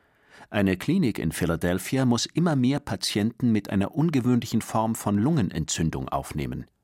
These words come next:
Die üblichen Antibiotika helfen den Erkrankten kaum.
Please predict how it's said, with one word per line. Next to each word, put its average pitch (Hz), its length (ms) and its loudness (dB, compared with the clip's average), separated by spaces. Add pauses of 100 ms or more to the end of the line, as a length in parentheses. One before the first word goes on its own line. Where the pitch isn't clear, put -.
(440)
Die 80 120 0
üblichen 92 460 2
Antibiotika 90 800 0 (300)
helfen 117 320 0
den 120 100 2
Erkrankten 123 500 -2
kaum. 78 380 -2